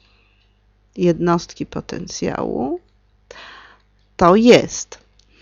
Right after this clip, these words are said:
newton, Tam jest K, prawda? Czyli razy metr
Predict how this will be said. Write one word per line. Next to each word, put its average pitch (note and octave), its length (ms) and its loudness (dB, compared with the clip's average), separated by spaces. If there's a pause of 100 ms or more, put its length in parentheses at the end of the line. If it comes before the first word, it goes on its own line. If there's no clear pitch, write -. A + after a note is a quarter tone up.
(420)
newton, E3+ 1000 0 (320)
Tam E3 180 -2
jest F3+ 220 -2
K, F#3 200 2
prawda? E3+ 580 0
Czyli F3 500 -6
razy E3+ 580 0 (920)
metr F#3 580 -2